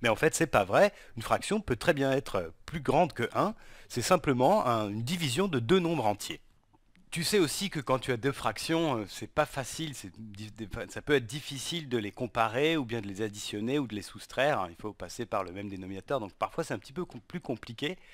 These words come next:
Alors maintenant on va se concentrer sur le cas des fractions qui sont plus grandes que un. Donc les fractions de ce genre-là,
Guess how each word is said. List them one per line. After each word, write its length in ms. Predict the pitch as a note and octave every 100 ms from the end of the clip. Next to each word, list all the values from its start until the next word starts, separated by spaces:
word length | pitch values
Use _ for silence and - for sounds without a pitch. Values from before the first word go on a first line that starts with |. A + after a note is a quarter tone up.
| - -
Alors 180 | C#3 D3+
maintenant 220 | E3+ A3
on 40 |
va 80 | E3+
se 60 | -
concentrer 460 | - - D3+ -
sur 160 | A3 D3
le 60 | B2
cas 180 | G3
des 100 | D3
fractions 420 | A2+ C3+ - - F#3+
qui 120 | -
sont 160 | C3+
plus 160 | A#2+ F3+
grandes 240 | D#3 E3+
que 160 | - - -
un. 160 | F2+ - _ - G2
Donc 220 | A2+ G#2
les 60 | A#2
fractions 360 | C3 A#2+ D3
de 80 | B2
ce 180 | G#2 A#2
genre-là, 480 | G2+ F#2+ A#2 C3+